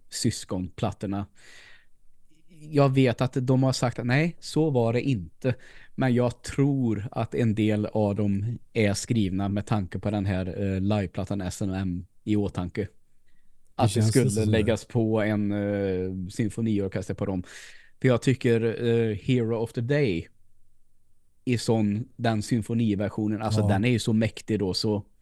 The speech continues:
Speaker 2: Ja, men det är en skitsnygg låt, tycker jag.
Speaker 1: Mm.
Speaker 2: Gillar den
Speaker 1: Den
Speaker 2: jättemycket.
Speaker 1: höll jag på en gång när jag hade jobbat på Arla tillsammans med en kille som heter Jonas,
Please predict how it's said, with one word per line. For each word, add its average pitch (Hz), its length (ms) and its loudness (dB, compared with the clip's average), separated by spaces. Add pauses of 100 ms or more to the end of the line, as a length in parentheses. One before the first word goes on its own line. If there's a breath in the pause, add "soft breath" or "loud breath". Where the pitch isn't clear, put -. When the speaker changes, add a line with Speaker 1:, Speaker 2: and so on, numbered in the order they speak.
(160)
Speaker 2:
Ja, 113 300 -2
men 120 220 4
det 113 80 4
är 113 40 2
en 104 60 0
skitsnygg 143 640 0
låt, 107 300 -6
tycker 110 180 -4
jag. 101 120 -6 (140)
Speaker 1:
Mm. 135 240 2 (600 soft breath)
Speaker 2:
Gillar 120 300 4
den 110 100 6
Speaker 1:
Den 104 100 4
Speaker 2:
jättemycket. 135 440 6
Speaker 1:
höll 170 260 4
jag 131 280 4
på 123 240 0
en 123 100 4
gång 107 280 2
när 113 80 2
jag 110 60 2
hade 107 180 0
jobbat 107 300 0
på 117 180 -2
Arla 123 460 0 (140)
tillsammans 107 460 -2
med 117 100 2
en 110 60 0
kille 113 240 2
som 127 120 -2
heter 110 180 0
Jonas, 120 600 0